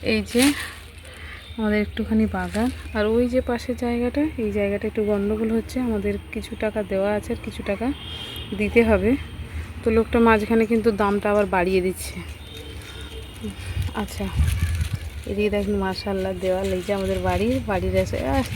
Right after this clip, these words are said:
দারুণ একটা বক উড়ে যাচ্ছে, ওয়াও। আর দেখেন শরতের আকাশ পুজো পুজো গন্ধ ভাব, যে কারণে ঠিক পেঁচানো তুলোর মতো ছড়িয়ে ছড়িয়ে ছিটিয়ে ছিটিয়ে মেঘগুলো ভাসছে।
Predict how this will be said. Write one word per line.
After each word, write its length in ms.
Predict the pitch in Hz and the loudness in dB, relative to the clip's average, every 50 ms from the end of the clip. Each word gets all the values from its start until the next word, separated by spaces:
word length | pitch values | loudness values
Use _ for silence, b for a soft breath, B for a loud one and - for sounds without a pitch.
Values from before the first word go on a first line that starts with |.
| 208 196 | 2 4
দারুণ 300 | 190 180 185 196 208 214 208 | 6 6 6 6 6 4 4
একটা 140 | 208 - 208 202 190 | 4 4 2 4 6
বক 160 | 185 190 190 190 196 | 8 8 8 8 8
উড়ে 140 | 196 - - 190 | 8 10 8 8
যাচ্ছে, 300 | - 185 - - - - - - - B B B B B B B B B B - - | 8 4 2 0 0 -2 -2 -2 -4 B B B B B B B B B B -6 -2
ওয়াও। 360 | 208 190 180 180 175 170 170 - - - - 202 | -2 0 2 4 4 4 6 4 4 2 2 2
আর 80 | 208 190 190 | 2 4 4
দেখেন 240 | 190 190 190 208 202 196 - | 4 6 6 4 2 2 2
শরতের 420 | - 196 190 196 196 - 214 202 196 196 196 | 2 2 2 2 2 2 2 4 4 4 4
আকাশ 200 | - 196 202 - - - | 4 2 0 0 0 2
পুজো 180 | 202 196 202 190 | 4 4 6 6
পুজো 200 | 190 - - 190 190 180 | 4 4 4 4 4 4
গন্ধ 240 | 190 190 190 196 185 208 190 185 175 | 4 4 4 2 2 0 -2 -2 0
ভাব, 240 | 190 190 196 220 226 - - - - - B B B B B B B B - - 202 | 2 2 2 2 2 0 -4 -4 -6 -6 B B B B B B B B -8 -4 0
যে 80 | 196 190 196 | 0 2 4
কারণে 300 | 196 196 196 202 202 208 220 233 226 - - - - - - - - | 4 4 4 4 4 4 4 4 2 -2 -8 -10 -10 -10 -10 -6 -2
ঠিক 160 | 226 220 202 - - | -2 -2 -2 0 2
পেঁচানো 440 | 208 196 196 190 - 214 214 214 220 208 220 | 2 2 4 4 4 4 4 4 2 2 2
তুলোর 280 | 220 - 104 107 107 104 107 107 | 0 4 4 6 6 6 6 6
মতো 200 | 107 107 110 113 107 107 104 | 6 6 6 4 4 4 2
ছড়িয়ে 300 | 104 107 104 104 107 104 104 - | 2 2 4 4 2 2 2 2
ছড়িয়ে 300 | 110 104 98 101 107 107 107 - - | 0 2 4 6 6 6 6 4 0
ছিটিয়ে 300 | - 196 - 202 202 202 - | -2 -2 0 2 2 2 2
ছিটিয়ে 280 | - - - 208 214 220 220 202 202 202 | 2 2 4 4 4 4 4 4 4 4
মেঘগুলো 380 | 196 196 185 185 180 190 196 190 180 | 4 4 4 2 2 4 4 4 2
ভাসছে। 380 | - 185 180 - - - - - | 2 0 0 0 0 0 0 0